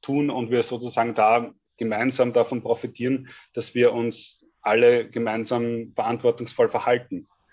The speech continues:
Und die, die, ähm,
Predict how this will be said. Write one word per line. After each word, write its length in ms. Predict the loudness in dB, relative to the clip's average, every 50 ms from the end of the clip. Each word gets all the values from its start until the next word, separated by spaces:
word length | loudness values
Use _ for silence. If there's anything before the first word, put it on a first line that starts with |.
| _ _ _ _ _ _ _ _ _
Und 440 | -2 0 0 0 -2 -4 -8 -16 _ _ _ -8
die, 440 | -8 -6 -6 -6 -8 -8 -12 -16 _ _ _ _ _ _ -12
die, 420 | -10 -8 -8 -8 -10 -10 -14 -18 -20 _ _ _ _ _
ähm, 560 | -4 -2 -2 -2 -4 -6 -8 -10 -12 -14 _